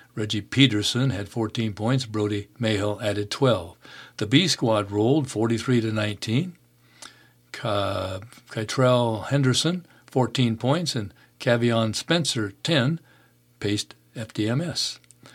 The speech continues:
The C, thirty-eight seventeen, and D, fifteen sixteen. Teams allowed, uh, also one big.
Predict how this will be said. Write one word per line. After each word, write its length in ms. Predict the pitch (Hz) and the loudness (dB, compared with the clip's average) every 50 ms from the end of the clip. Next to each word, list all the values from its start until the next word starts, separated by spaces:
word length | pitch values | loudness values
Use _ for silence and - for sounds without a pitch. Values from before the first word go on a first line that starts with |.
| - - _ _ | -20 -20 _ _
The 120 | - 120 | -2 0
C, 640 | - - - - 185 156 117 95 87 87 - - _ _ _ _ - _ _ _ _ _ _ _ _ _ | 2 2 4 4 4 4 4 2 0 -6 -12 -18 _ _ _ _ -20 _ _ _ _ _ _ _ _ _
thirty-eight 500 | - - 127 117 113 117 117 113 110 113 | -8 -2 0 0 2 4 2 2 2 2
seventeen, 600 | - - 127 113 110 113 110 - 135 151 160 147 | 0 0 2 0 0 -2 -2 0 0 0 0 -2
and 260 | 120 101 101 98 98 | -4 -6 -6 -6 0
D, 360 | 104 139 160 147 127 135 147 139 | 4 6 6 8 6 6 4 0
fifteen 500 | 139 - 110 - - - 120 110 107 104 | -2 -4 -6 -6 -2 -2 -2 -2 0 0
sixteen. 640 | - - 170 160 - - - 113 110 127 143 139 - - - - _ _ | 0 0 0 -2 -2 -2 -2 0 0 0 0 -2 -6 -14 -20 -20 _ _
Teams 320 | - 127 117 123 123 110 | 0 2 2 2 2 0
allowed, 560 | 120 110 110 110 110 110 113 110 107 107 113 - - _ - _ - - | 2 2 2 4 4 4 2 2 0 -2 -8 -12 -16 _ -20 _ -12 -10
uh, 320 | 107 101 101 101 98 98 95 - _ _ _ _ _ | -8 -6 -6 -6 -8 -10 -12 -16 _ _ _ _ _
also 320 | - 170 165 - - 113 98 | -2 0 0 0 0 0 -2
one 300 | 95 98 98 95 87 85 | -2 -2 -4 -4 -4 -6
big. 320 | 95 90 85 82 82 - | -6 -6 -6 -8 -10 -16